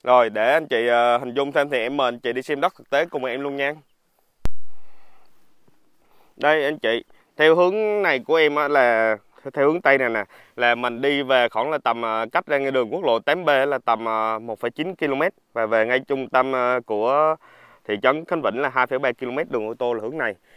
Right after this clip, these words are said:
Đường hiện trạng là đường, ờ, bê tông rộng hơn năm mét anh chị,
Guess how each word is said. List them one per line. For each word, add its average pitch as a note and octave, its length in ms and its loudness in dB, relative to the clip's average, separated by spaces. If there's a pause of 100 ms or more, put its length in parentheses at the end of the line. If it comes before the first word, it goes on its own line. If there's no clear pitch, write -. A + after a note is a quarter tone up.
(180)
Đường B2+ 320 2
hiện C3 180 -4
trạng A#2 240 0
là A2+ 520 0
đường, A2+ 260 -4
ờ, A2+ 260 -4 (400)
bê C3+ 120 0
tông C#3+ 240 2
rộng A#2+ 180 -2
hơn C#3+ 200 0
năm C#3 140 -2
mét F3+ 140 -2
anh F3+ 180 -4
chị, A2 180 -2